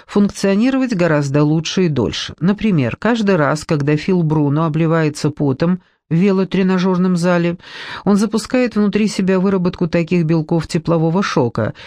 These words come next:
которые помогают его клеткам освобождаться от отходов жизнедеятельности и восстанавливаться, а также снижать свою устойчивость к инсулину,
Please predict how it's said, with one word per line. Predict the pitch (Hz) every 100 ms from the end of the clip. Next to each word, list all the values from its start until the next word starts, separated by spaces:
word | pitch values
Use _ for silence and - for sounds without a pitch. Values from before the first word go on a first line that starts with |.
| -
которые | - 170 180 170
помогают | 170 170 175 170 170 160
его | 165 160
клеткам | 180 254 285 190 147
освобождаться | 196 190 208 196 190 170 156 - 160
от | 165
отходов | 160 - 214 170
жизнедеятельности | 170 180 175 143 139 131 - 180 196 - 226 226 - -
и | -
восстанавливаться, | 277 - 196 156 147 147 143 135 - 135 - - - -
а | 180
также | 180 277 262 208
снижать | - 185 175 170
свою | - 160 156
устойчивость | 147 - 180 151 - 147 139
к | 208
инсулину, | 185 - 160 139 131 160 220